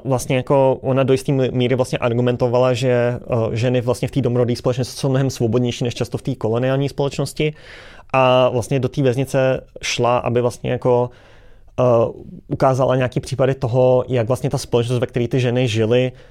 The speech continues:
je často jako tlačila k tomu, aby vlastně dělaly nějaký zločiny nebo vlastně jako se dostávaly do problému se zákonem.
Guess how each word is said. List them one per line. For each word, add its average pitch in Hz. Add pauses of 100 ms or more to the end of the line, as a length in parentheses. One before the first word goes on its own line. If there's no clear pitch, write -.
(140)
je 120
často -
jako 131
tlačila 127
k -
tomu, 117
aby 117
vlastně 120 (680)
dělaly 120
nějaký 123
zločiny 117
nebo 113
vlastně 110
jako 113
se 123
dostávaly 120
do 120
problému 120
se 135
zákonem. 131